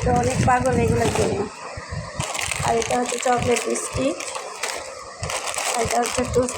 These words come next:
বিস্কিট, ডিম দিয়ে খাওয়ার জন্য আনছে। আর এটা হচ্ছে সরিষার তেল। এগুলো হচ্ছে কেক।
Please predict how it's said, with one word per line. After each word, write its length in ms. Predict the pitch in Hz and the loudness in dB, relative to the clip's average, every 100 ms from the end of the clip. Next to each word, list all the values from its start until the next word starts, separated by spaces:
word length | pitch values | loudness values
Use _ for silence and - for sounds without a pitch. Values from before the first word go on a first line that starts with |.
| - | -2
বিস্কিট, 440 | 247 - - 302 359 - - 240 | 0 0 0 0 0 -4 -2 -2
ডিম 180 | 247 262 247 | 0 2 2
দিয়ে 220 | 247 247 247 | 2 0 2
খাওয়ার 260 | 247 240 226 | 4 4 4
জন্য 180 | 247 240 240 | 4 4 4
আনছে। 280 | 240 247 262 311 - - - - - - - - - - - - - - | 2 0 0 -2 -2 -12 -12 -2 -2 0 -4 -4 -4 -4 -4 -6 -2 0
আর 100 | 233 226 233 | 2 2 2
এটা 140 | - 254 | 4 4
হচ্ছে 560 | 262 - - - - 339 508 - | 4 0 -2 0 2 6 6 6
সরিষার 440 | 240 233 233 - 220 | 4 4 2 2 2
তেল। 160 | - - - - - - - - 571 - 605 622 571 - 587 554 554 - - - - 523 254 | 2 0 -2 -6 -6 -2 -2 0 -2 0 0 2 2 2 0 -2 0 2 2 0 -2 -4 0
এগুলো 240 | 226 254 262 | 2 2 2
হচ্ছে 180 | 269 - - | 0 2 4
কেক। 200 | 262 269 | 4 4